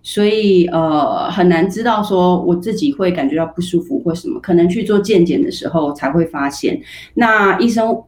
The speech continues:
或是健检的时候，那个护士可能会告诉你说，“哦，可能只是一次。”那你要自己再去量。所以有些人也忽略这一块啊，后面就没有量了。那，呃，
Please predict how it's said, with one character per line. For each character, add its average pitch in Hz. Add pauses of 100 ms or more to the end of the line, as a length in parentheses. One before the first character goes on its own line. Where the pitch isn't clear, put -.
(140)
或 202
是 208
健 226
检 170
的 143
时 156
候， 165
那 185
个 170
护 190
士 180
可 170
能 139
会 151
告 165
诉 160
你 139
说 -
，“哦， 240
可 240
能 302
只 -
是 -
一 302
次。” - (380)
那 202
你 160
要 185
自 202
己 160
再 175
去 175
量。 110 (320)
所 -
以 240
有 175
些 233
人 214
也 127
忽 220
略 214
这 196
一 185
块 185
啊， 175
后 190
面 185
就 180
没 151
有 147
量 78 (120)
了。 - (360)
那， 196
呃， 160